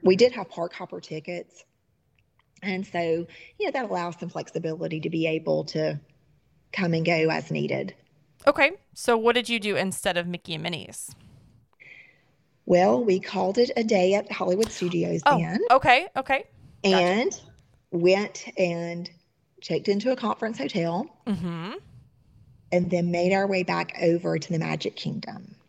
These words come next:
Speaker 2: And what time did you get to Magic Kingdom?
Speaker 1: We probably arrived around two P M that day. Um,
Speaker 2: And you
Speaker 1: because
Speaker 2: were,
Speaker 1: it wasn't
Speaker 2: and you were able to do that because you had hoppers.
Speaker 1: Yes.
Speaker 2: Okay.
Speaker 1: Highly recommend.
Speaker 2: Right.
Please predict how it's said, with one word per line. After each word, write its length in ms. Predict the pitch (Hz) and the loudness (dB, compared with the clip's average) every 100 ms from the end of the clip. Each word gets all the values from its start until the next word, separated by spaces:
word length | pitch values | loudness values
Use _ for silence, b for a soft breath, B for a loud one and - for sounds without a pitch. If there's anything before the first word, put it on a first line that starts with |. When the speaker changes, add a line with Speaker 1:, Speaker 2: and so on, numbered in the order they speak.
| - - | -10 -2
Speaker 2:
And 180 | 226 220 | 0 2
what 120 | 277 | 2
time 180 | 269 226 | 2 0
did 120 | 196 | -2
you 60 | 202 | -6
get 160 | 190 | -8
to 100 | - | -6
Magic 280 | 170 156 160 | -4 -4 -8
Kingdom? 320 | 156 - - - - - _ _ - | -14 -14 -20 -20 -20 -20 _ _ 2
Speaker 1:
We 140 | 302 508 | 4 4
probably 580 | - 254 262 254 269 | 0 -2 -2 2 2
arrived 360 | 247 202 190 214 | 2 0 -2 -2
around 280 | 214 202 185 | -2 -2 -2
two 220 | - 214 | -2 -2
P 260 | - 202 175 | 0 0 2
M 160 | 202 | 2
that 180 | 226 240 | 2 2
day. 520 | 247 247 247 254 254 - B B B - | 2 2 -2 -4 -6 -12 B B B -2
Um, 100 | 190 | 2
Speaker 2:
And 420 | 180 175 180 196 - | 2 2 0 -4 0
you 100 | 196 | 2
Speaker 1:
because 180 | 214 277 | 4 6
Speaker 2:
were, 120 | 285 247 | 6 6
Speaker 1:
it 40 | |
wasn't 120 | 220 220 | 6 4
Speaker 2:
and 100 | 226 | 2
you 120 | 254 | 2
were 100 | 233 | 4
able 240 | 214 214 | 2 0
to 60 | 214 | -2
do 180 | 208 330 | -2 4
that 320 | 262 208 202 | 6 6 4
because 320 | 208 - 208 | -2 -6 -4
you 60 | 214 | -2
had 200 | 185 180 | 0 0
hoppers. 880 | - 233 226 175 143 135 - - - | 2 2 2 0 -2 -4 -8 -12 -12
Speaker 1:
Yes. 800 | 185 160 165 156 139 147 - - _ _ 190 | -6 0 2 2 0 -6 -18 -20 _ _ -2
Speaker 2:
Okay. 200 | 190 175 | 2 2
Speaker 1:
Highly 280 | 190 185 | 4 2
recommend. 680 | 170 165 170 160 143 143 180 | 2 2 -2 -4 -6 -8 -2
Speaker 2:
Right. 420 | 202 135 - - | 0 0 -4 -12